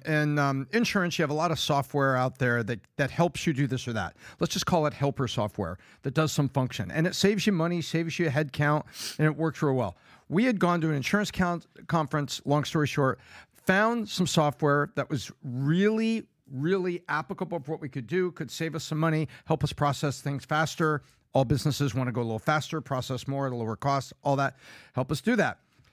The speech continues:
So the guy's really nice guy, actually, the, the C E O, stand-up guy. But at the end of it, he said, "Hey, <clears throat> here's the price for it. And, you know, you have a couple other insurance carriers you work with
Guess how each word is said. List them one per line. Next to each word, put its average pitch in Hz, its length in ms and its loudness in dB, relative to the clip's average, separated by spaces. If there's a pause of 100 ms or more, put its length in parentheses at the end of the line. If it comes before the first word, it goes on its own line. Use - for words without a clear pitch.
(140)
So 170 380 4
the 170 80 -2
guy's 175 340 4
really 160 360 2
nice 190 240 0
guy, 131 420 0
actually, 131 400 -2
the, 120 340 -2
the 139 120 -4
C 143 180 -8
E 160 80 -2
O, 131 120 -2
stand-up 147 440 -2
guy. 123 300 0 (320)
But - 200 -2 (120)
at 185 100 2
the 190 160 4
end 269 100 2
of 214 120 0
it, 185 60 2
he 180 80 -4
said, 165 200 0
"Hey, 151 440 0 (340)
<clears throat> 160 40 2 (1000)
here's 196 240 2
the 226 80 0
price 190 280 2
for 170 240 2
it. 147 80 -2 (100)
And, 180 520 2 (540)
you 180 140 4
know, 175 320 4
you 233 260 2
have 247 120 4
a 180 60 -2
couple 220 560 0
other 160 580 2 (580)
insurance 233 420 0
carriers 160 500 0
you 151 80 2
work 180 340 0
with 135 220 4